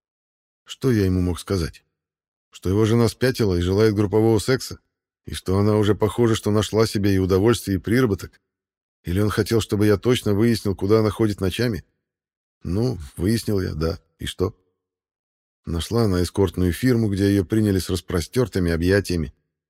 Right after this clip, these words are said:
Пусть даже ей уже под тридцатник, зато внешность очень недурна. Не всякая женщина согласна на групповой секс,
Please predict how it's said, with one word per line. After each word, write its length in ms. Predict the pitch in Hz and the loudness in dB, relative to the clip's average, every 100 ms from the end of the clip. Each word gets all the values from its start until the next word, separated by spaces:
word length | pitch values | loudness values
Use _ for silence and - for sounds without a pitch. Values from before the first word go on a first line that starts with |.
| _ _ - | _ _ -8
Пусть 200 | 107 107 | -4 0
даже 240 | 101 95 | 0 2
ей 120 | 92 | 0
уже 180 | 90 85 | -2 -4
под 180 | - 76 | -6 -10
тридцатник, 640 | 76 71 101 107 101 92 | -10 -6 -2 0 -2 -8
зато 280 | - 92 117 | -6 -4 -2
внешность 460 | 98 107 - 101 104 | -2 -2 -2 -4 -6
очень 240 | - 95 | -4 -4
недурна. 500 | 95 95 95 101 85 - _ _ _ _ _ _ | -2 -2 -2 -2 -4 -12 _ _ _ _ _ _
Не 180 | 104 123 | -2 -2
всякая 420 | - 107 95 104 | 0 -2 0 0
женщина 400 | 104 110 95 101 | 0 0 -2 -4
согласна 460 | 98 101 101 82 87 | -2 0 0 0 -2
на 80 | 90 | 0
групповой 400 | 92 104 101 82 | 0 0 0 0
секс, 420 | 104 85 - | -2 -4 -8